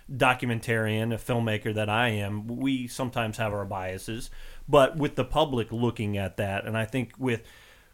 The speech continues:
with right now we're dealing in our country with, with, there's a lot of, I think it's a, a situation of lack of respect, lack of respect for, for the public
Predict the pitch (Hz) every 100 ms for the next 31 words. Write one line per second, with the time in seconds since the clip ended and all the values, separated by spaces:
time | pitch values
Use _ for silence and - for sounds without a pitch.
0 | - 156 139 131 120 143 139 135 139 123
1 | 120 123 110 123 120 117 117 110 107 -
2 | 120 117 123 120 117 117 101 - - 135
3 | 123 139 135 147 131 135 131 139 131 127
4 | 123 123 127 123 127 131 120 - 127 123
5 | 139 127 123 120 120 - 127 117 120 117
6 | 107 101 - 131 123 117 110 104 - -
7 | 110 82 - 120 120 120 113 113 - 117
8 | 113 - - 120 117 110 107 - - -
9 | - - 139 117 - 143 143 151 165